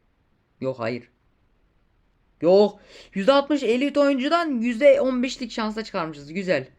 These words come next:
Adamsın be oğlum ya. Adamsın ya. Dumfries geldi. Hoş geldi. Şimdilik, e, şöyle bir sorunumuz da var. Yok. ba-, başka bir sorunumuz yok. Ve geldik. Aqua Inferno. En çok satana gel. Neredeydi lan o paket?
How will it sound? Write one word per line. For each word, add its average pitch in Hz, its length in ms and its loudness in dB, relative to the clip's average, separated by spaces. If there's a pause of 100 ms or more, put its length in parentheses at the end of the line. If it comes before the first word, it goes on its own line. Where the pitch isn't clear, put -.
(540)
Adamsın 175 640 -4
be 123 40 -8
oğlum 113 300 -8
ya. 110 260 -8
Adamsın 151 760 -6
ya. 107 400 -12 (1600)
Dumfries 220 560 -4
geldi. 226 240 0
Hoş 240 200 0
geldi. 240 360 -2 (440)
Şimdilik, 311 540 -4 (160)
e, 202 240 -2
şöyle 277 240 4
bir 285 60 -4
sorunumuz 285 400 2
da 196 100 6
var. 156 200 0 (1080)
Yok. 147 300 -4
ba-, 160 280 -2
başka 175 220 -4
bir 160 60 -6
sorunumuz 175 340 -6
yok. 156 240 -2 (460)
Ve 226 140 0
geldik. 220 500 0
Aqua 220 320 0
Inferno. 214 680 -2 (300)
En 220 200 -6
çok 214 200 -6
satana 196 340 -6
gel. 165 260 -4
Neredeydi 196 400 -6
lan 180 240 -6
o - 20 -18
paket? 156 260 -12